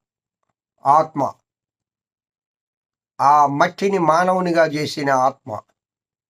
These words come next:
అది ఊపిరి అంటాం. దాన్ని కూడా మనం ఆత్మ అంటాం. ప్రాణము, ఆత్మ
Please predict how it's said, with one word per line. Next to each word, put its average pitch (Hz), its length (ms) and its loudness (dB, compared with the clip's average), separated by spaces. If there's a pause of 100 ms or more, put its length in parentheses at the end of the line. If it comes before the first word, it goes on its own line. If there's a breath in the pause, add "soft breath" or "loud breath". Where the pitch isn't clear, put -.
(640)
అది 131 160 -8
ఊపిరి 175 920 -4 (180)
అంటాం. 131 380 -4 (1400)
దాన్ని 190 340 2
కూడా 202 240 2
మనం 170 280 0
ఆత్మ 147 400 0
అంటాం. 127 480 -4 (2250)
ప్రాణము, 185 600 4 (400)
ఆత్మ 175 420 0